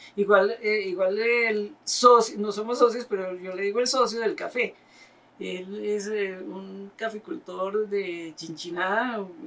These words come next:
que es, todo lo exporta, pero me deja un pedacito de su exportación para Abaco. Entonces son como que Abaco, eh,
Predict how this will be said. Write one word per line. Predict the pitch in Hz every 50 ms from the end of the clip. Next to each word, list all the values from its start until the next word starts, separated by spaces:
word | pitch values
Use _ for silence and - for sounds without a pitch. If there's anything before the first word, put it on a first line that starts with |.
| 147 -
que | - 180 180 170
es, | 160 - - - - _ _
todo | - 226 214 214 226 233
lo | 240
exporta, | 220 - - - 196 190 - - 240 240
pero | 240 220 196 180
me | 185 185 185
deja | 185 190 208
un | 208 208
pedacito | 214 214 214 202 - - 196 - - 196 202
de | 202 196 196
su | - - 190 180 180 - -
exportación | - 170 - - - 175 165 160 160 165 165 185 185 175
para | 175 - 190 196 196 196
Abaco. | 196 190 185 185 - 170
Entonces | 160 156 185 180 202 233 226
son | - 247 240 226 - - - - - - - - - _ _ _ _ _ _ _
como | - 233 226 226 220
que | - 214 214 220 226
Abaco, | 214 214 220 226 240 247 - 277 269 254 233 226 226 -
eh, | 208 208 202 202 190 190 185 180 180 175